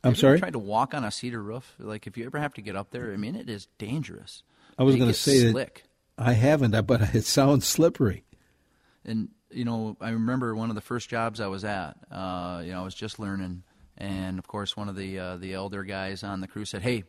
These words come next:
Speaker 1: be careful on this cedar roof. It is slippery. It doesn't look like it, but it, you will fall."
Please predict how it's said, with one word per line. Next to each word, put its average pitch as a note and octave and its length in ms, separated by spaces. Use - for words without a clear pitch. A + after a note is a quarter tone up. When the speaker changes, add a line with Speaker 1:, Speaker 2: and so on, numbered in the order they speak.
Speaker 1:
be A2 100
careful A#2+ 560
on A2 160
this A2+ 140
cedar A2 240
roof. A#2+ 360
It A2+ 220
is A2+ 140
slippery. A2+ 400
It F#2+ 80
doesn't A#2+ 240
look D#3 180
like B2 200
it, A2 120
but A2 140
it, G2+ 100
you A2 160
will A2 200
fall." G#2 420